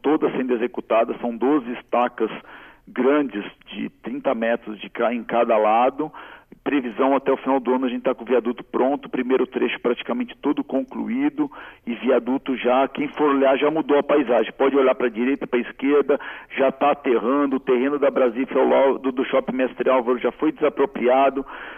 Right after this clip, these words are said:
Você consegue até, claro que eu não vou pedir pra ninguém andar pela obra, mas você consegue subir e já chegar no Shopping Mestre Álvaro pelo futuro trajeto do, do viaduto. Então a obra tá bastante acelerada, a gente espera em dezembro deste ano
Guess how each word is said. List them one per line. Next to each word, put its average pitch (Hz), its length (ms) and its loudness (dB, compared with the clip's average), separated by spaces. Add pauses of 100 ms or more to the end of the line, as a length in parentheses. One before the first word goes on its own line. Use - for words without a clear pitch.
(160)
Você 147 120 0
consegue 170 420 2
até, 165 220 2
claro 160 320 4
que - 80 -2
eu 156 60 2
não 156 100 0
vou 151 100 0
pedir 139 220 -4
pra 139 160 0
ninguém 143 180 0
andar 139 280 2
pela 143 240 4
obra, 120 380 4 (300)
mas 117 120 0
você 123 220 -2
consegue 131 400 -4 (100)
subir 131 260 -4
e 131 60 -6
já 139 100 -2
chegar 135 280 0
no 135 100 -4
Shopping 135 280 -2
Mestre 131 320 -2
Álvaro 131 280 2
pelo 202 640 2 (480)
futuro 160 460 -2
trajeto 139 640 2
do, 139 560 2
do 131 140 -2
viaduto. 117 560 0
Então 120 120 -2
a 120 80 4
obra 123 200 2
tá 131 120 0
bastante 123 440 -2
acelerada, 139 680 2 (360)
a - 20 -16
gente 127 140 -10
espera 127 240 0
em 139 60 -4
dezembro 127 460 -2
deste 156 520 0
ano 147 340 2